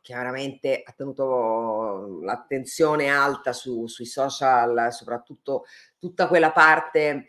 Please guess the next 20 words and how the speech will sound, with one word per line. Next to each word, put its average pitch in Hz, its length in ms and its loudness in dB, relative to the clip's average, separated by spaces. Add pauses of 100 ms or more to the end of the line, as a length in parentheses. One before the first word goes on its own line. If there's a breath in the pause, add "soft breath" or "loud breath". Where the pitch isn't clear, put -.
(420 soft breath)
eh, 127 640 0
che 151 80 -12
Fedez 165 640 2
chiama 160 420 -4
Twitter 165 500 0
calcio, - 520 -4
cioè - 240 -16
tutti - 240 -14
gli 156 60 0
appassionati 147 580 -2
di 139 140 -10
calcio 160 400 2
che 123 160 -6
poi, 139 280 -2 (520 loud breath)
eh, 117 280 0
scrivono 156 540 -2
sui - 140 -10
social 143 400 -2
network, 123 640 -4
perché 165 480 6